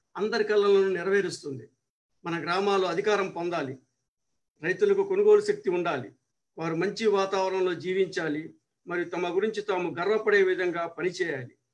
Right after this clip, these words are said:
దీనికి సహకరించడానికి మరియు ఈ, దీన్ని సాధించడానికి విఎల్ఈలకు గొప్ప పాత్ర ఉంది. మా రి-, మా ఆర్ఎండ్డి పరిశోధనా సంస్థలు బృందం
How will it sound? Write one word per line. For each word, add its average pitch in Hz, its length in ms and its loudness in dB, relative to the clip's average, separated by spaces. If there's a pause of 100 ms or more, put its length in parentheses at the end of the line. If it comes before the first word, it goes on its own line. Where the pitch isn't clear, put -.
(240)
దీనికి 170 320 -2
సహకరించడానికి 202 1080 0 (320)
మరియు 175 220 -4
ఈ, 175 380 -6
దీన్ని 175 380 -4
సాధించడానికి 196 920 -2 (380)
విఎల్ఈలకు 196 640 2
గొప్ప 196 400 -6
పాత్ర 185 360 -4
ఉంది. 135 380 -8 (540)
మా 170 220 0
రి-, 165 220 -6 (200)
మా 165 100 -4
ఆర్ఎండ్డి 190 760 0 (440)
పరిశోధనా 185 720 -2
సంస్థలు 175 640 -6 (160)
బృందం 175 480 -4